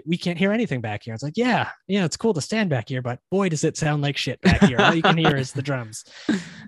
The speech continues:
Speaker 2: Yep. That'll do it. No, I, I thought it was, dude, I love the idea. I was walking by it and I was like, "Oh, that's cool." The girl came up to me, talked to her, the rest is history. You,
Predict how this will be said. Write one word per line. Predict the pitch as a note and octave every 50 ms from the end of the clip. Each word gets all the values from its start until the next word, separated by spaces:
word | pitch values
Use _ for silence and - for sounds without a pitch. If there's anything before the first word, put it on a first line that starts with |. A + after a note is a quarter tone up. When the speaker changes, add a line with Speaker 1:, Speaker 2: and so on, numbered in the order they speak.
| - _ _
Speaker 2:
Yep. | A2+ A#2 A2+ A2+ - - _ _ _ _ _ _ _
That'll | B2 B2 B2+ C#3 B2+
do | A2+ A#2 A2+ A#2
it. | B2 B2 C3
No, | D3+ D#3
I, | D3+ D3+ D3+ D#3+ -
I | - D#3+ D#3
thought | - F#3+ F#3 F3
it | F3
was, | D3 C#3
dude, | - D#3 D3+ C#3+ C#3
I | D3+ D#3+
love | D3 C#3 C3+ C3+ C#3 C#3 C3+ B2+ C3
the | C#3 C3+ C3
idea. | B2+ A#2+ A#2+ B2+ B2 B2 A#2+ -
I | - C3+
was | C3+ C3+ B2+
walking | C#3 C#3 C#3 C#3+ C#3+ - D3 C3+
by | C3 C3+ C#3 C#3 C3+ C3
it | B2+ - - _ _
and | B2+ B2+ B2+ B2
I | A#2+ A#2+
was | A#2+ A#2+ A#2+
like, | C#3 D3
"Oh, | D#3 D3+
that's | D#3 D#3 -
cool." | - _ D3 D3 C#3+ C#3+ C#3 C3+
The | C3+ C3
girl | B2 C3 B2+ B2
came | - C#3+ C3 B2 B2
up | A#2 A2+ - -
to | -
me, | B2 B2 A#2+ A#2 A#2
talked | - B2+ A2 G#2 - -
to | - A#2+
her, | A2+ A2 A2+
the | A2+
rest | A#2 A#2+ A#2+ -
is | C3 A#2+ -
history. | A2+ A2+ - - - A#2 A2+ G#2+ A2 -
You, | - B2 B2 A#2